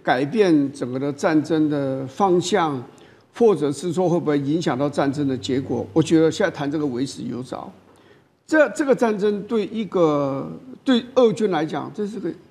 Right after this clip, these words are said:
小规模一场战役啦。那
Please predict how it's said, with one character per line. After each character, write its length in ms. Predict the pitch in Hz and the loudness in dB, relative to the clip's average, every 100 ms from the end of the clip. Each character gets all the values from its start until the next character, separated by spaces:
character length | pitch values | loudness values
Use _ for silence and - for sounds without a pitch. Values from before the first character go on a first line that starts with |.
| _ | _
小 220 | _ - 127 | _ -8 -6
规 160 | 202 | -2
模 220 | 208 143 | 2 2
一 20 | 117 | 0
场 180 | 123 | -6
战 220 | 117 135 131 | -6 -4 -2
役 180 | 131 - | -2 -4
啦。 60 | - - _ _ _ _ _ _ _ _ - | -10 -20 _ _ _ _ _ _ _ _ -4
那 540 | 196 202 196 196 175 | 2 4 4 4 0